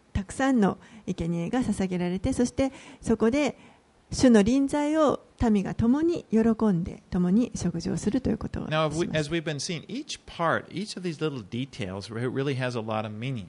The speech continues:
Speaker 1: え、この、あの、ずっと細かく、えー、様々な指示が書かれていますけれども、これら一つ一つにはそれぞれ意味があります。
Speaker 2: And there's an interesting thing here. In verse twelve, the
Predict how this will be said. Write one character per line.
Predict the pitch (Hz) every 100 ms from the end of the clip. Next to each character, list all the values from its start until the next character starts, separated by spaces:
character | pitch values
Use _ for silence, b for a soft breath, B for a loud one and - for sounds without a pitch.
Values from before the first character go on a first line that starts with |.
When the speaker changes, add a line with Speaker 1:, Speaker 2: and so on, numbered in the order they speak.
| - _ _ B B 240 -
Speaker 1:
え、 | -
こ | - 277
の、 | 285 294 285 - - _ -
あ | 220
の、 | 214 208 190 185 - - - -
ず | - 226
っ |
と | 226 247
細 | 247 254
か | 262 277
く、 | - 220 202 - -
え | 180 170 - - - -
ー、 |
様 | - 214
々 | 220
な | 202 185
指 |
示 | 190 262 247
が | 180 170 - _ _ _ _ -
書 | 202
か | 220
れ | 220
て | 202
い | 185
ま | 208
す | 208
け | 196
れ | 185
ど | 190
も、 | 240 214 B B B
こ | -
れ | 262
ら | 254
一 | 220 262
つ | 277 285
一 | 285 339
つ | 359
に | 302
は | 214 175 208 - _ _ -
そ | -
れ | 190
ぞ | 170
れ | 160
意 | 254
味 | 277 185
が | - -
あ | 175
り | 165
ま | 160
す。 | -
Speaker 2:
And | 160
there's | 190 185
an | 185
interesting | 269 254 180 - 151
thing | - 143 113
here. | 110
In | 131 131
verse | 139 262 -
twelve, | - 147 120 107
the | 113